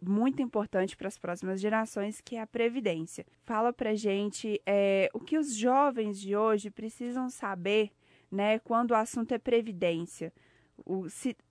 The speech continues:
se tem, né, o, os pontos positivos e negativos, como o jovem, é,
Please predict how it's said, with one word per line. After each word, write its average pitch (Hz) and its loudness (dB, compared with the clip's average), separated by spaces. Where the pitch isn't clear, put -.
se 277 -2
tem, 269 2
né, 233 -2
o, - -4
os 202 -6
pontos 220 -4
positivos 208 -6
e 196 -8
negativos, 196 -8
como 277 2
o 240 0
jovem, 214 0
é, 180 2